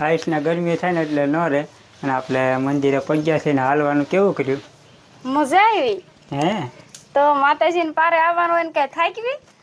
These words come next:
Speaker 1: ન થાકી હોય એ વાત તો રાખીએ. અને હાલવાની મજા જ અલગ આવે. થોડીક ગરમી છે, વરસાદ આવે એવું વાતાવરણ છે એટલે, પણ આ મજા આવી છે તોય હાલવાની, કાં?
Speaker 2: બહુ જ મજા આવી ગઈ. અને આપણે જો અહીં શ્રીફળ ને એવું બધું પડ્યું છે.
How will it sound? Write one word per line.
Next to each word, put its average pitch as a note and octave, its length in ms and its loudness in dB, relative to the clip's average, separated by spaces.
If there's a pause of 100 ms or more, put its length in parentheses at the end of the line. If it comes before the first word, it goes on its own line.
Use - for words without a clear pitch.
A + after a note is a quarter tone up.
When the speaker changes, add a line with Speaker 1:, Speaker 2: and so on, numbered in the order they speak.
(160)
Speaker 1:
ન C#3+ 200 -4
થાકી C3 400 -10
હોય D3 200 -6
એ D3 80 -6
વાત D3 180 -10
તો D3 140 -8
રાખીએ. D3 280 -6
અને C3+ 120 -8
હાલવાની F3 380 0
મજા F#3+ 360 0
જ - 20 2
અલગ F3 320 0
આવે. D#3+ 200 0
થોડીક - 480 -8
ગરમી G3 440 0
છે, A#3 200 0
વરસાદ F3 400 0
આવે E3 200 0
એવું D#3+ 180 0
વાતાવરણ D#3 440 -2
છે F#3 120 -6
એટલે, D#3 300 -4 (360)
પણ C#3+ 140 -6
આ C#3 140 -6
મજા F3 260 0
આવી D#3 240 0
છે C#3 140 -10
તોય C#3+ 180 -4
હાલવાની, C3+ 360 -6
કાં? F#3+ 240 -4 (220)
Speaker 2:
બહુ D#4+ 300 -2
જ C#4+ 80 -12
મજા D4+ 300 -6
આવી B3 240 0
ગઈ. A3+ 160 -14 (480)
અને C4 180 -10
આપણે B3 280 -8
જો B4+ 140 -8
અહીં A#4+ 180 -6
શ્રીફળ D4 380 -14
ને C#4 140 -12
એવું C4 100 -18
બધું C4 220 -18
પડ્યું E4+ 220 -8
છે. F4+ 240 -14